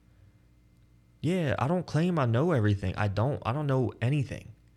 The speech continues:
You know, um, my biggest thing is, like, I always tell people, like, "I don't know what I'm doing. I'm just doing it." You know, I'm researching it. I'm,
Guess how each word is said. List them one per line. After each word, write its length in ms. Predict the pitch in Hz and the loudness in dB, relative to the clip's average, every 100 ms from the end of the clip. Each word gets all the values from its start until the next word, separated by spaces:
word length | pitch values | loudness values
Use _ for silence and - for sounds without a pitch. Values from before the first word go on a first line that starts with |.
| - - - - _ - | -20 -20 -20 -20 _ -2
You 120 | 113 | 2
know, 380 | 113 123 135 143 - - - - - | 4 4 2 0 -8 -20 -20 -20 -4
um, 360 | 110 110 104 98 | 2 6 6 6
my 100 | 98 | 4
biggest 340 | 107 139 135 | 4 4 2
thing 180 | 131 135 | 0 2
is, 140 | 131 117 | 4 4
like, 360 | 110 101 - - - - - | 4 4 0 -18 -20 -20 -6
I 60 | - | 0
always 260 | 131 139 131 | 4 4 2
tell 320 | 143 139 131 | 2 4 4
people, 320 | 131 120 110 | 2 2 2
like, 160 | 90 78 | 0 2
"I 80 | 120 | 0
don't 180 | 156 110 | 0 0
know 140 | 110 | 2
what 120 | 135 | 2
I'm 160 | 131 101 | 2 2
doing. 380 | 98 110 139 147 | 2 2 2 0
I'm 140 | 85 | 0
just 180 | 113 107 | 2 2
doing 360 | 98 95 123 87 | 2 0 0 -2
it." 180 | - - - _ _ _ _ _ - _ - - - - - _ _ - _ _ _ _ _ _ _ _ _ _ _ _ | -6 -18 -20 _ _ _ _ _ -20 _ -20 -20 -20 -20 -20 _ _ -20 _ _ _ _ _ _ _ _ _ _ _ _
You 140 | 117 110 | 2 4
know, 200 | 107 110 | 4 4
I'm 180 | 104 | 2
researching 640 | 104 139 147 127 113 110 101 | 2 2 2 0 0 2 2
it. 220 | 90 - | 0 -2
I'm, 480 | 107 107 101 98 | 0 4 4 4